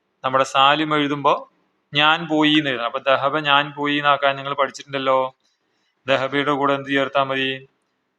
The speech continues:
ഇന്ദമാ കുന്തു, എന്താണ്? കുന്തു ഇല്ലെങ്കിൽ ഞാൻ പോവുകയായിരുന്നു, മുളാരി, അല്ലെ? അല്ലെ? ദഹബ,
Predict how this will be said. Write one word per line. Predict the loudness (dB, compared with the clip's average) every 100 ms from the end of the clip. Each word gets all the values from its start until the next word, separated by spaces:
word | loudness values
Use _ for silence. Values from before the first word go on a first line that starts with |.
| _ _ _ -4
ഇന്ദമാ | -2 0 2 4 4 2 -2
കുന്തു, | -8 -4 -2 -2 -4 -6
എന്താണ്? | -4 -4 -6
കുന്തു | -10 -10 -2 -2 -2
ഇല്ലെങ്കിൽ | -4 -4 -2 0 0
ഞാൻ | -2 -2
പോവുകയായിരുന്നു, | -4 -4 -2 2 2 2 -2 -8 -10 -10 -14 _
മുളാരി, | -2 2 4 2 0
അല്ലെ? | -2 -2 -10 _ _ _ _ _ _ _ _
അല്ലെ? | 0 0 0 -10 0
ദഹബ, | 4 4 4 4